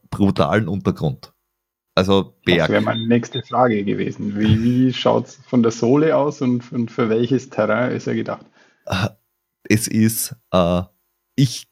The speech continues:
Speaker 1: kann mir den Schuh gut vorstellen, dass der auf, auf, ähm, Felsen gut, äh, äh,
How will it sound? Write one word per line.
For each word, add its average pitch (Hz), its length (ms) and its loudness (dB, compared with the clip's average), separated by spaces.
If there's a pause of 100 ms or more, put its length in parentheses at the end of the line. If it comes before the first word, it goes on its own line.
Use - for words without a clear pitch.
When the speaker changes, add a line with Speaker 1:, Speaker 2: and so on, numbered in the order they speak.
(120)
Speaker 1:
kann 131 300 0
mir 139 140 2
den 104 300 0
Schuh 120 460 0 (100)
gut 190 420 2
vorstellen, 90 840 0
dass - 340 0
der 78 560 0
auf, 69 640 0 (540)
auf, - 640 -2
ähm, - 1300 -10 (1040)
Felsen 123 840 0
gut, 143 320 0 (180)
äh, 110 360 2 (560)
äh, 101 360 2